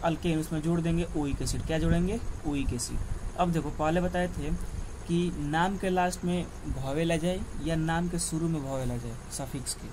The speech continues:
तो पहले वाले vowel को हटा दिया जाता है, तो ई को क्या करेंगे, हटा देंगे। तो क्या हो जाएगा,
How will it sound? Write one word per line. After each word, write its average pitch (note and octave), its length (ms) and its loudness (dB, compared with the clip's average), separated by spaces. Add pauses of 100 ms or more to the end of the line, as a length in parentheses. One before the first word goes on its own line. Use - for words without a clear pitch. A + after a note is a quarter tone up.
(500)
तो D3 120 -2 (140)
पहले D#3 240 2
वाले E3+ 200 4
vowel D3+ 300 -2
को D#3+ 80 -2
हटा C#3 200 0
दिया B2+ 160 -2
जाता B2 180 -4
है, A#2+ 40 -4
तो B2+ 220 -4
ई F3 60 4
को E3+ 60 0
क्या E3+ 180 -2
करेंगे, E3 340 0
हटा C#3 320 -2
देंगे। A#2 280 -2
तो - 180 -4
क्या E3 140 2
हो D#3+ 80 2
जाएगा, D#3 280 0